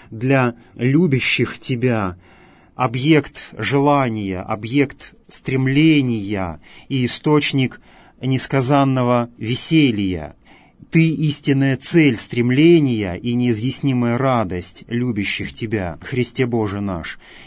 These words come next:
И Тя поет вся тварь во веки, вся тварь, то есть все творение, все сотворенное. И Тебя воспевает все творение во веки. Аминь. Ну, теперь давайте переведем эту молитву на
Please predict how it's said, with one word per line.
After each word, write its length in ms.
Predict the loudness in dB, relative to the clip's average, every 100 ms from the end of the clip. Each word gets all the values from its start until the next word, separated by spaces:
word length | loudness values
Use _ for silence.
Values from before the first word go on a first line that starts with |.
| -6
И 200 | -2 -2
Тя 300 | 0 2 2
поет 400 | 2 0 2 0
вся 300 | -2 -2 -2
тварь 360 | -2 -2 0 0
во 140 | -2
веки, 560 | -2 2 2 2 -2 -2
вся 260 | -2 -2
тварь, 440 | -4 0 2 2 -2 -14 -20 -8
то 80 | 0
есть 300 | 0 0 -8
все 240 | -2 -2
творение, 760 | 0 0 0 0 -2 -4 -6 -10 -8
все 380 | -4 -2 -2 -4
сотворенное. 1000 | -6 -4 -2 0 0 -2 -6 -8 -10 -14 -20 -20 -20 -20 -20 -10
И 100 | -8
Тебя 440 | -6 0 2 2
воспевает 800 | -2 -4 -4 -2 0 0 -4 -8 _ -12
все 260 | -4 -2
творение 760 | -2 -2 -2 0 0 -2 -4 -8
во 180 | -6 -4
веки. 540 | -4 -4 -6 -8 -16 -16 _ -16
Аминь. 540 | -8 -4 -4 -6 -8 -14 _ _ -20 -20 -20 -6
Ну, 140 | -2 -2
теперь 280 | 0 2 4
давайте 420 | 4 4 2 -2
переведем 640 | -2 0 0 2 2 0
эту 240 | -2 -4
молитву 560 | -2 0 -2 -4 -6 -8
на 260 | -4 -4